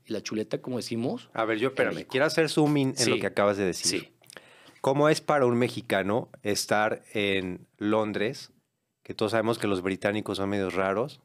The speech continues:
Speaker 1: Ujú.
Speaker 2: son medios especiales?
Speaker 1: Son fríos.
Speaker 2: Tú,
Speaker 1: Sí.
Speaker 2: mexicano,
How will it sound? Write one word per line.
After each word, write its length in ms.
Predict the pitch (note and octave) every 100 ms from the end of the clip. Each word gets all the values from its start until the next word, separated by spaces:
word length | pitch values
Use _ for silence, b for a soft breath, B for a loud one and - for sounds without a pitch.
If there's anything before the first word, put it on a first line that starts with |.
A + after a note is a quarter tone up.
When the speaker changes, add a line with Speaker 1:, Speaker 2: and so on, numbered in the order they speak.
| -
Speaker 1:
Ujú. 180 | G#2+
Speaker 2:
son 100 | G2
medios 180 | G2+ A2
especiales? 680 | F#2+ - F#2 G2 F#2+ A2+ D3+
Speaker 1:
Son 100 | C3
fríos. 400 | A#2 E2 - - _
Speaker 2:
Tú, 100 | A2+
Speaker 1:
Sí. 60 |
Speaker 2:
mexicano, 720 | B2 D3 B2+ - G#2+ G#2 C3+